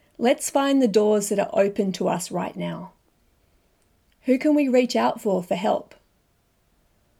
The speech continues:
What do we need to know to get us moving forward?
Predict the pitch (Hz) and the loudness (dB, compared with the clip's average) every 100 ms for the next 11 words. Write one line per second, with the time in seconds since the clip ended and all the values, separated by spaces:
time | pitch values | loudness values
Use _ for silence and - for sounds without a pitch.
0 | _ 240 285 277 277 262 240 233 - 240 | _ 0 0 2 2 4 6 4 2 0
1 | 208 214 202 190 185 185 185 185 - 196 | 2 2 2 0 -4 -2 0 0 -2 -4
2 | 180 185 - 190 170 - - | -4 -6 -4 -4 -4 -6 -10